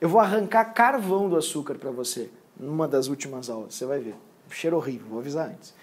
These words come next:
Tá? Mas vou arrancar o carvão, o carbono de dentro do açúcar. Sabe por que que eu consigo isso? Porque essas substâncias puras têm bolinhas diferentes.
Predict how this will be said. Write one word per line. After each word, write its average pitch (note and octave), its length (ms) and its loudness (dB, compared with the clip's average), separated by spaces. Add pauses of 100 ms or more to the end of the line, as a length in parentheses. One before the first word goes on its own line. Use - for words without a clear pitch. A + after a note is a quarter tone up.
(260)
Tá? E3 220 -8
Mas D#3+ 180 -4
vou B2+ 140 2
arrancar F#3+ 400 6
o A#3 120 6
carvão, A#3 680 6
o F3+ 60 2
carbono G3+ 640 8
de G3+ 100 -4
dentro F3+ 320 0
do F3+ 100 2
açúcar. - 460 -2 (400)
Sabe D4 200 8
por C#4+ 100 0
que E4 80 4
que D#4 60 4
eu D4 60 2
consigo G3 420 0
isso? A#3 340 2 (180)
Porque G#3+ 300 0
essas C#4+ 320 10
substâncias G#3+ 560 2
puras A3 320 0
têm A3 160 0
bolinhas G3 420 8
diferentes. G3 640 -2